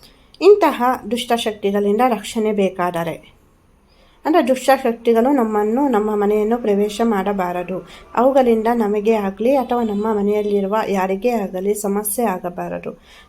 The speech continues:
ಅಂದರೆ ನೀವು ಈ ಒಂದು ತಂತ್ರವನ್ನು ಮನೆಯಲ್ಲಿ ಮಾಡುವುದರಿಂದ ಈ ದುಷ್ಟಶಕ್ತಿಗಳಿಂದ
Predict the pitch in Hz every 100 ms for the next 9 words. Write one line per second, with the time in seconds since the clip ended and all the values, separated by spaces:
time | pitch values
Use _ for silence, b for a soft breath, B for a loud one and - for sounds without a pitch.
0 | - 330 302 254 269 - - 226 208 -
1 | 285 349 247 220 202 202 202 196 196 196
2 | 190 196 196 190 190 185 185 185 185 185
3 | 185 190 190 185 208 214 - 311 277 247
4 | - 180 196 196 208